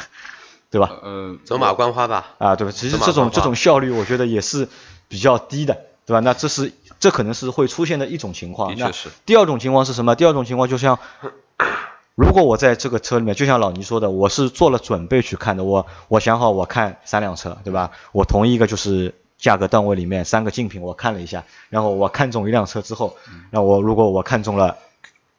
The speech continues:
Speaker 1: Q五，因为如果Q五现在在，在打折，对吧？因为马上要换代了嘛，然后我看中了Q五，那我知道Q五现在这个价格肯定是弹性是非常大的，
Speaker 2: 嗯。
Speaker 1: 甚至是不同的就是经销商那里肯定会有弹性嘛，那我就不在这里下单，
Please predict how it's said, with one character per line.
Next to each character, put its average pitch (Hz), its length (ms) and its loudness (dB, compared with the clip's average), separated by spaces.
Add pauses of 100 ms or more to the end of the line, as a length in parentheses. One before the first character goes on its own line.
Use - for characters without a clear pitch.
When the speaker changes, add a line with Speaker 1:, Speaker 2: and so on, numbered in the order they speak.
(360)
Speaker 1:
Q 120 180 4
五， 95 220 -4
因 101 80 -4
为 95 100 4
如 95 140 0
果 98 220 2
Q 120 160 2
五 104 80 2
现 110 140 -2
在 104 120 4
在， 98 240 0 (280)
在 110 140 2
打 90 160 0
折， 95 280 -8
对 104 60 -6
吧？ 101 80 2
因 98 80 -6
为 101 200 -2
马 104 180 0
上 117 120 -4
要 117 80 2
换 110 200 0
代 123 120 6
了 110 80 0
嘛， 87 120 -10 (340)
然 98 140 2
后 107 280 2 (220)
我 92 140 0
看 123 160 0
中 110 100 0
了 101 80 2
Q 110 180 2
五， 92 120 2
那 107 100 6
我 92 140 0
知 - 100 -4
道 95 160 4
Q - 160 2
五 104 80 0
现 98 160 0
在 95 140 0
这 - 100 -8
个 104 80 -4
价 107 220 0
格 95 100 -4
肯 90 140 -8
定 95 120 -4
是 107 200 -2 (180)
弹 98 220 -2
性 120 180 -2
是 104 160 -2
非 120 180 -2
常 90 160 -4
大 95 180 -2
的， 80 100 -20 (120)
Speaker 2:
嗯。 90 240 -12
Speaker 1:
甚 - 160 0
至 117 120 2
是 120 100 -6
不 - 160 -6
同 101 160 -4
的 110 100 2
就 104 120 -2
是 101 180 -6
经 113 160 0
销 113 60 2
商 110 260 -2
那 131 120 -2
里 98 80 -4
肯 104 140 -2
定 123 120 4
会 135 100 2
有 107 60 0
弹 95 180 -6
性 127 140 -4
嘛， 92 100 -2 (320)
那 110 140 2
我 98 140 0
就 113 120 0
不 - 140 2
在 107 140 0
这 98 100 -6
里 82 100 -8
下 80 160 -10
单， 78 180 -18